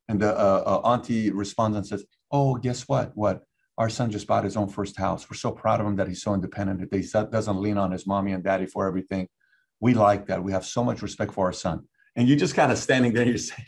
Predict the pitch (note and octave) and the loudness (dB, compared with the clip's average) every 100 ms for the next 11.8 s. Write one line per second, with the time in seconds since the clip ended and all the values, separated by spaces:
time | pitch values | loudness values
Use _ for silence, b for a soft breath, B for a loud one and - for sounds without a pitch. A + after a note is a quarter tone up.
0 | - F2+ F#2+ B2 B2+ C3 A2+ A2+ A2+ C3 | -8 -2 2 6 6 6 4 2 2 4
1 | A2+ G2 A2+ G2+ G2+ G2+ D2 - E2 E2+ | 2 4 4 4 0 -2 -4 -6 -6 -4
2 | F2 F#2 F#2+ A2+ G2+ G#2 G#2 G2 G2+ G2 | -4 0 2 4 4 4 4 2 -2 -4
3 | b b b b - C3+ C#3 G2+ G3+ C#4 | b b b b 4 6 4 2 4 4
4 | A#3+ F3+ E3+ C#3 - C#3+ D3 B2 A2+ - | 4 2 4 2 4 4 6 6 4 0
5 | _ _ _ _ - - B2 D3+ C#3 D3+ | _ _ _ _ -18 -8 -2 0 4 6
6 | B2 A2+ - B2+ B2 A2 G2+ G#2 - A2 | 6 4 2 4 4 4 2 0 -2 -4
7 | A#2 A2+ G2+ A#2 A#2 A2 D3 G#2 E2 - | -2 -4 -2 4 4 4 0 -2 -6 -10
8 | - - - - - G#2 G#2+ A2+ C3 D3 | -10 -2 0 2 4 4 6 4 4 4
9 | F#2+ D#2+ - - _ _ _ _ _ _ | 0 -4 -12 -18 _ _ _ _ _ _
10 | _ - - _ _ _ _ _ _ - | _ -12 -12 _ _ _ _ _ _ -2
11 | G2+ G#2+ - A2+ G2 G2 F#2+ | 4 4 4 2 4 4 2